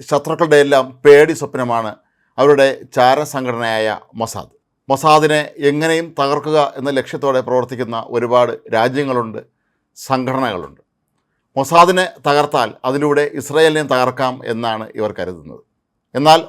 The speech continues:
മൊസാദ് ആകട്ടെ ലോകത്തെ അമ്പരപ്പിക്കുന്ന തരത്തിൽ നമുക്ക് വിശ്വസിക്കാനാകാത്ത രീതിയിൽ ഓരോ ഓപ്പറേഷനുകളും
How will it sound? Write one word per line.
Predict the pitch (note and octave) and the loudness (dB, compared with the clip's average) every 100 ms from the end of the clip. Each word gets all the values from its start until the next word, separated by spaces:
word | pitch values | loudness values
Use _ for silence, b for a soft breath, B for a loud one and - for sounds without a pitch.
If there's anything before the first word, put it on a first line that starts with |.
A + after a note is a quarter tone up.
| C#3 | -2
മൊസാദ് | C#3+ F#3+ F3+ D3+ | 2 6 6 6
ആകട്ടെ | B2+ B2 A2+ - _ _ _ _ C3 | 4 0 -6 -8 _ _ _ _ 2
ലോകത്തെ | C#3+ D#3 D#3 C#3+ C3+ - _ _ _ _ _ _ - | 4 4 2 0 -2 -10 _ _ _ _ _ _ -4
അമ്പരപ്പിക്കുന്ന | D3 E3 F3+ C3 D#3 C#3+ C3 | -2 0 0 0 -4 0 0
തരത്തിൽ | A2+ - F#2 _ _ _ _ _ _ _ _ - | 0 -4 -12 _ _ _ _ _ _ _ _ -6
നമുക്ക് | D3+ D3+ E3 | -6 -4 -4
വിശ്വസിക്കാനാകാത്ത | E3+ F#3 F#3 F3+ E3+ D#3 D3+ | -2 2 4 6 4 4 2
രീതിയിൽ | C#3+ C3+ C3 - _ _ _ A#2+ | 0 -2 -4 -8 _ _ _ 2
ഓരോ | C#3 D3 D3 - B2 | 4 6 4 2 -4
ഓപ്പറേഷനുകളും | A#2+ C3+ B2+ B2 B2+ A#2 A2+ | -4 -2 -4 -2 -4 -4 -6